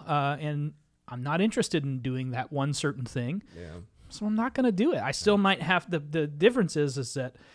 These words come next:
Speaker 1: I still deal with it every day
Speaker 2: Yeah.
Speaker 1: because
Speaker 2: <laughs>
Speaker 1: my students still have to do that
Speaker 2: Yeah,
Speaker 1: stuff,
Speaker 2: yeah.
Speaker 1: you know? Y-, you know, on some level, I still have to be engaged with the craft of
Speaker 2: Yeah.
Speaker 1: doing that. But there's always something for me. There's always a part of me that's more interested in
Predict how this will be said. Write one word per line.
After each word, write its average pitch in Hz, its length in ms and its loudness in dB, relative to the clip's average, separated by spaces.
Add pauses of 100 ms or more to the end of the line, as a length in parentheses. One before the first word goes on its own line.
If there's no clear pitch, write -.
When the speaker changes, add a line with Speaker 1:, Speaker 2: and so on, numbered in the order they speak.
(260)
Speaker 1:
I 127 80 -6
still 131 260 -2
deal 170 260 6
with 147 180 4
it 127 60 2
every 127 220 0
day 127 240 0
Speaker 2:
Yeah. 127 60 0
Speaker 1:
because 123 420 0
Speaker 2:
<laughs> 165 180 -2
Speaker 1:
my 170 160 2
students 147 360 -2
still 170 180 0
have 160 220 2
to - 80 -10
do 226 180 6
that 117 240 0
Speaker 2:
Yeah, 104 60 -2
Speaker 1:
stuff, 85 340 -4
Speaker 2:
yeah. 90 80 -6
Speaker 1:
you - 60 -2
know? 135 280 -2 (280)
Y-, 156 140 -12
you 165 100 -4
know, 143 80 -2
on 139 100 -4
some 202 240 2
level, 165 240 2
I 143 140 2
still 165 240 -2
have 160 240 -2
to 156 80 -4
be 147 200 -4
engaged 139 520 -4
with 131 160 -6
the - 80 -10
craft 127 580 -4 (100)
of 127 140 -6
Speaker 2:
Yeah. 127 60 -10
Speaker 1:
doing 160 260 0
that. 107 240 -10 (600)
But - 120 -8
there's 135 200 -4
always 220 720 0 (420)
something 208 580 0
for 165 180 -2
me. 160 220 2
There's 123 180 -2
always 170 280 0
a 156 60 0
part 170 340 2
of 156 160 2
me 143 220 0
that's 127 240 -4
more 160 340 0
interested 151 560 -2
in 135 420 0